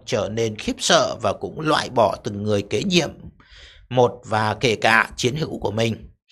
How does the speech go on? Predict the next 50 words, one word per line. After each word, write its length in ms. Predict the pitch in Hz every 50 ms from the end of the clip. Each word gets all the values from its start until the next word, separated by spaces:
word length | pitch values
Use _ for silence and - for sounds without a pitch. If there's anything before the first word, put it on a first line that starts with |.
| - - _ -
Gần 100 | 156 151
đây 240 | 165 170 165 160 151
thì 140 | - 143 123
lãnh 200 | 113 113 117 143
đạo 240 | - 196 135 107 120
tập 160 | - - 113 - 113 113 110
đoàn 440 | 107 113 117 113 110 110 107 104 104
Wagner 680 | 127 143 160 - - 131 127 127 123 123 120 120 123
của 300 | - 110 107 107 101 95
Nga 460 | 95 110 120 123 120 117 117 113 104 - - _ _ - 107 107
Yevgeny 1000 | 143 160 156 151 - 107 - 123 127 123 120 120 120 120 123 120 117 113 113 107 104 - - - - _ _ _ -
Prigozhin 800 | 120 135 135 127 117 120 127 123 120 - 131 131 131 127 113
đã 80 | - -
phát 140 | - - 175
động 260 | - 160 - - - 117
một 120 | 113 107 -
cuộc 220 | - 110 104 - -
binh 220 | 117 117 113 110
biến, 420 | 117 117 113 113 - - - - - -
và 120 | 113 107
điều 160 | 107 107 107
này 300 | 107 110 107 107 101 104 101
thì 80 | - 101
có 140 | - -
lẽ 240 | 104 123 113 110 107
khiến 280 | - - - 110 104 98
cho 100 | - 131 -
Tập 100 | 131 - -
Cận 180 | - 101 -
Bình 220 | 104 113 107 104 101 -
càng 200 | 110 107 104 107
lo 160 | 113 113 113
lắng 180 | 110 107 107 123
hơn. 280 | 131 160 156 156 135 - - - - - - - -
Vậy 380 | 147 170 180 - 131 143 147 139
trong 160 | - 185 175 180
các 120 | 208 214
thân 180 | - - 160 139 -
tín 260 | - 123 113 117 156 -
của 160 | - 120 104
Tập 180 | - - 110 -
Cận 160 | - 98 101
Bình 240 | 120 120 110 107 101
thì 200 | - - 110 104
ai 300 | 101 - - 131 131 123
có 120 | 110 - 131
khả 140 | - - 113
năng 300 | 110 117 120 117 110 104
sẽ 280 | - - 107 92 80 -
trở 260 | - - 131 104 92